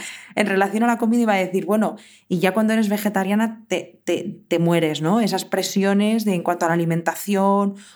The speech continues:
o cuando sigues algún tipo de, de dieta por lo que sea a nivel de salud, X, decisiones que tomas,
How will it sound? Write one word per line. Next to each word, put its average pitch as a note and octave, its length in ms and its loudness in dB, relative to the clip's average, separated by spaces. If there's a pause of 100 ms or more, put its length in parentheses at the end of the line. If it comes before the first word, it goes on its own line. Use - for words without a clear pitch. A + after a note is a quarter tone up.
o F#3 80 -4
cuando E3+ 340 2
sigues F3+ 320 -2
algún F3+ 220 -2
tipo F#3+ 260 -2
de, F3 320 0
de E3+ 240 0
dieta F3 480 -2
por F3 140 -4
lo E3+ 100 -2
que E3+ 80 -8
sea F3+ 320 0
a F3 60 0
nivel E3+ 260 0
de F3 80 -2
salud, E3+ 420 0
X, F3+ 460 -2
decisiones E3+ 640 -2
que F3 140 -6
tomas, G3 380 0